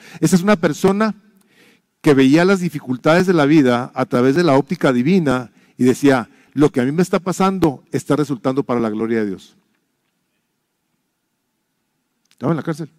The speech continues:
Estaba en la cárcel. Dios a nosotros, y esto me alegra, me alegra, Dios no nos pide permiso para santificarnos.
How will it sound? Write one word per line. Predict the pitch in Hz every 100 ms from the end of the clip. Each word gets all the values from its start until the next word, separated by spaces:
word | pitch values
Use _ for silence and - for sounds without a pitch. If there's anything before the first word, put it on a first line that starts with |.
| _ _ _ _ _ _ _ _ _ _ _ _ _
Estaba | _ - 113
en |
la | 101
cárcel. | 107 - - _ _ _ _ _ _ _ _ _ _ _ _ _ _ _ _ _ _ _ _ _
Dios | - 131 180 220 208 - -
a | 147
nosotros, | 139 - 196 - 131 127 -
y | 139
esto | 143 -
me | 170
alegra, | 113 120 104 92 _ _ _
me | 123
alegra, | 120 127 131 113 _ _ _ _ _ _ _
Dios | 107 139 143
no | 147
nos | 151 143
pide | - 143 151
permiso | - 107 110 123 - 92 90 _ _ _ _ _
para | 110 101
santificarnos. | 107 98 - 107 95 98 _